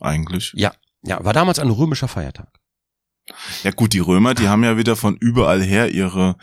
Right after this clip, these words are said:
Speaker 1: Religion zusammengeklaut. Die haben ja alles
Speaker 2: Geil.
Speaker 1: aufgesaugt quasi. Mit jedem Reich, das sie erobert haben, kam ein Stück Religion dazu.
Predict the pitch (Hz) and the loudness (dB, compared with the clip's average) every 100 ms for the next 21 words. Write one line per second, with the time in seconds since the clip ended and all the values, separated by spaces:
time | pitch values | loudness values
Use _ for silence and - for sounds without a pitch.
0 | - - - - - 90 90 87 101 98 | -16 -16 -18 -14 -4 0 0 0 2 2
1 | - 90 85 87 82 - 82 78 78 - | 2 0 0 0 -2 -2 0 0 -2 -8
2 | - _ _ _ - 90 87 101 98 101 | -16 _ _ _ -2 0 4 4 2 2
3 | 120 - - - - - - 117 - 110 | 0 2 0 -4 -12 -10 -2 -2 0 -2
4 | - 87 92 - 95 90 95 87 98 101 | 0 0 -2 -4 -2 2 2 4 2 2
5 | 120 87 90 127 135 117 120 104 107 127 | 0 0 0 0 -2 0 2 2 2 0
6 | 120 113 117 107 104 107 - 113 - 104 | 2 0 0 0 2 2 0 -4 -2 -2
7 | 101 - 98 107 104 - - 82 | -2 0 0 2 0 -2 -6 -8